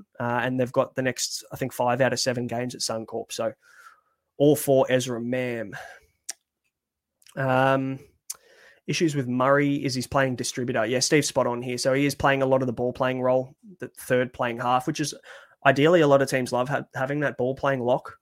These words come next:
in their team these days. And Murray is one of the best at doing that. So he's not running the ball anywhere near as much. Steve, that's a really good point. Um, <laughs> bit of banter going on in the chat here. Love it. Uh, yeah, Steve, uh,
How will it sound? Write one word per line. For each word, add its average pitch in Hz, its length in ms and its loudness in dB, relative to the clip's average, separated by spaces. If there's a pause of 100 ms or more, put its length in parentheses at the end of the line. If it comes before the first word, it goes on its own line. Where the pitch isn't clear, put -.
in 147 140 -2
their 147 120 0
team 151 260 -2
these 151 180 0
days. 156 260 0
And 139 100 -4
Murray 139 260 0
is 123 140 -6
one 131 120 -4
of 120 60 -6
the 117 60 -10
best - 280 -6
at 131 120 -8
doing 139 260 -4
that. 165 220 -2
So 123 300 -2 (340)
he's 127 140 -4
not 139 200 4
running 131 220 4
the 123 60 -2
ball 127 180 0
anywhere 127 260 -2
near 127 160 -2
as 117 120 -6
much. 120 260 -4
Steve, 127 240 -4
that's 123 160 -6
a 131 40 -8
really 127 180 -4
good 123 160 -16
point. 117 320 -10 (960)
Um, 131 400 6 (380)
<laughs> - 380 -20
bit 170 100 8
of 131 80 6
banter 139 260 8
going 139 240 6
on 135 80 4
in 131 60 2
the 123 40 -4
chat 123 220 2
here. 127 300 -2
Love 123 240 -2
it. - 80 -4 (540)
Uh, 131 460 8
yeah, 143 200 6
Steve, 147 560 2
uh, 139 320 6